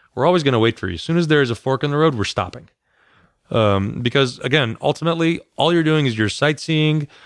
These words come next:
you're pushing your limits a little bit, and just kind of going on this path that you wouldn't otherwise go on because you have no reason to be there. It's, it's so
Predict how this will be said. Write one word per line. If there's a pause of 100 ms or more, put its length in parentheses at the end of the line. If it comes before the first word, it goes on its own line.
you're
pushing
your
limits
a
little
bit,
and
just
kind
of
going
on
this
path
that (440)
you
wouldn't
otherwise
go
on
because
you
have
no
reason
to
be
there.
It's,
it's
so